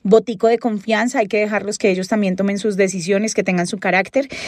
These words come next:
Y pues nada, ojalá les haya ha servido mucho. Nuevamente, gracias por compartir el podcast, gracias por escucharnos. Hay muchos que nos dicen, "Uy, ya voy al día". Hay otros que apenas están empezando y dicen,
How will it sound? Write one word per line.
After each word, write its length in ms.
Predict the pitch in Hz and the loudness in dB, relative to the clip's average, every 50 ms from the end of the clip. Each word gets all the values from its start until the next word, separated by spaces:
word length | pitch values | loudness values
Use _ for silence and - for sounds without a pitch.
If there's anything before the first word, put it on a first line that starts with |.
| - - - - _ | -10 -12 -12 -10 _
Y 120 | - 254 226 | -2 0 2
pues 200 | 220 262 240 226 | 4 2 2 2
nada, 260 | 247 220 196 196 214 | 0 -2 0 -2 -2
ojalá 280 | 214 247 240 240 254 | 0 0 2 2 2
les 180 | 269 302 339 339 | 2 2 2 0
haya 160 | 349 330 320 | 0 0 0
ha 60 | 330 | 0
servido 420 | 330 339 294 294 311 311 320 320 311 | 0 0 -2 0 2 2 2 2 2
mucho. 340 | 330 359 381 415 427 - 415 403 392 392 381 381 381 381 381 381 370 370 370 349 | 0 0 -2 -2 -2 0 2 2 2 2 2 2 0 0 2 2 2 2 0 0
Nuevamente, 880 | 339 349 349 359 349 339 339 330 330 339 330 339 359 262 - 339 330 302 | 0 0 0 0 2 0 0 -2 -2 -2 -4 -4 -4 -4 -4 -4 -2 -2
gracias 400 | 262 294 285 285 294 269 311 269 | 0 0 2 2 0 -2 -4 -2
por 140 | - 311 269 | -2 0 0
compartir 440 | - 302 269 - 262 262 262 254 | 0 -2 0 0 -2 0 0 0
el 120 | 233 240 247 | 0 0 0
podcast, 440 | - 269 269 262 - - 269 262 233 | 0 -2 -2 -2 -2 -4 -4 -4 -2
gracias 460 | 214 233 254 254 247 262 262 277 269 - | -2 -2 0 0 0 -2 -2 -6 -8 -6
por 320 | - 277 262 254 247 240 | -4 -2 0 0 0 0
escucharnos. 760 | 240 226 - - 254 240 - 269 247 240 247 254 269 302 - - - - - - | 0 -2 -2 -4 -8 -4 2 4 4 4 4 2 0 -2 -4 -8 -14 -16 -10 -4
Hay 140 | - 226 240 | -2 0 2
muchos 240 | 247 254 254 277 - | 2 0 -2 -2 -4
que 80 | 311 | -2
nos 100 | 277 262 | -2 -2
dicen, 220 | 240 240 247 254 262 | -2 0 0 0 0
"Uy, 100 | 294 262 | -2 0
ya 140 | 233 226 214 | -2 0 0
voy 180 | 220 220 226 | 0 0 0
al 140 | 233 240 240 | 0 -2 0
día". 300 | 190 262 254 240 196 160 - - - - | 0 0 2 2 0 -2 -4 -12 -10 -2
Hay 180 | - 240 262 | 0 2 2
otros 180 | 262 262 262 254 | 2 0 -2 -4
que 80 | - 302 | -6 -4
apenas 280 | 269 - 247 226 226 240 | -2 0 0 0 -2 -2
están 200 | 247 - 240 226 | -2 -2 -2 -2
empezando 420 | 226 - 254 240 247 220 208 202 | 0 -2 -2 0 0 -2 -2 -2
y 40 | 220 | -4
dicen, 380 | 196 247 233 254 247 247 240 | -2 -2 0 0 0 0 -2